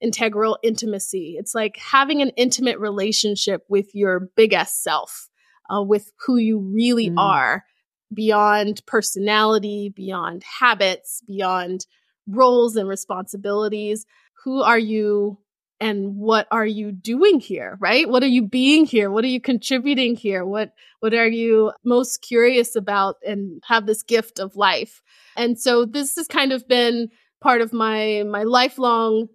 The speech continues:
Speaker 1: curiosity. Um, again, as a teenager, I read Neale Donald Walsch's series, Conversations with God. And that was a real turning point for me about having this kind of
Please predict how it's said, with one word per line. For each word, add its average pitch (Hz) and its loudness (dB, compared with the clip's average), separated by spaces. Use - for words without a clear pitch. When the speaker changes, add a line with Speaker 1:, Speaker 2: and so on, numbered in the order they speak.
Speaker 1:
curiosity. 247 0
Um, 202 -6
again, 262 2
as 214 -2
a 202 -2
teenager, 214 0
I 220 0
read 208 -2
Neale 233 0
Donald 214 2
Walsch's 208 2
series, 220 2
Conversations 214 -4
with 196 -8
God. 214 2
And 214 0
that 226 2
was 220 0
a 214 0
real 214 0
turning 226 -2
point 214 -4
for 214 -8
me 254 2
about 208 0
having 214 2
this 214 -2
kind 220 -2
of 202 -4